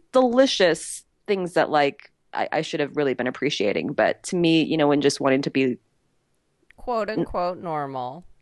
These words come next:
Speaker 1: Yeah, or
Speaker 2: Yeah.
Speaker 1: not, you know, and just kind of fit in. And,
Speaker 2: Yeah.
Speaker 1: um, I, I just didn't want, you want to bring it out. And, you know, like, it also would have sometimes, like, a different smell.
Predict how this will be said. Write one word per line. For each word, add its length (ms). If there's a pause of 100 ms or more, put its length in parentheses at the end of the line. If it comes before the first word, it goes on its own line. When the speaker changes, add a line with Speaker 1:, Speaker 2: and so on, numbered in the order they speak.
Speaker 1:
Yeah, 380
or 120
Speaker 2:
Yeah. 80
Speaker 1:
not, 360
you 100
know, 200
and 100
just 140
kind 140
of 100
fit 180
in. 340
And, 140
Speaker 2:
Yeah. 260 (640)
Speaker 1:
um, 480 (100)
I, 420 (340)
I 100
just 180
didn't 180
want, 100
you 80
want 140
to 20
bring 180
it 60
out. 180
And, 200
you 80
know, 120
like, 160
it 60
also 220
would 100
have 260
sometimes, 260
like, 120
a 40
different 460
smell. 760